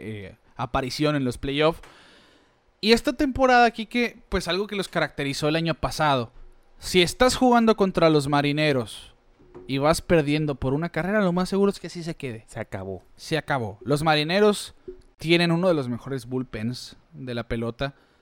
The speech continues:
Speaker 1: Tienen un lineup bastante oportuno. Ya, llámese Ty France, llámese Julio Rodríguez, llámese Eugenio Suárez, eh, quien usted quiera. Son bateadores bastante buenos, realmente. Y esta temporada han ganado veintisiete juegos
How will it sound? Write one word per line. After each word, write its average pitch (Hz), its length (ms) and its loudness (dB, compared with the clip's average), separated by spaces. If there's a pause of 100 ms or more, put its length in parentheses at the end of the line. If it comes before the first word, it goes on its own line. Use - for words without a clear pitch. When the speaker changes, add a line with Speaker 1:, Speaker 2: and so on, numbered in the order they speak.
(120)
Speaker 1:
Tienen 151 240 2
un 139 160 -2
lineup 135 420 -2 (460)
bastante 143 600 -2
oportuno. 127 720 -2
Ya, 120 240 -4
llámese 127 480 -6
Ty 123 220 -8
France, 120 340 -8
llámese 123 300 -4
Julio 123 260 -2
Rodríguez, 123 480 -6
llámese 127 540 -6 (480)
Eugenio 175 480 2
Suárez, 143 340 0
eh, 147 180 -2
quien 175 140 -4
usted 202 260 0
quiera. 151 260 2
Son 160 120 -4
bateadores 170 460 0
bastante 147 400 -4
buenos, 143 440 -2 (280)
realmente. 143 580 -4 (560)
Y 220 120 2
esta 240 280 -2
temporada 208 720 0
han 196 240 -2
ganado 196 400 2
veintisiete 170 720 -2
juegos 262 640 0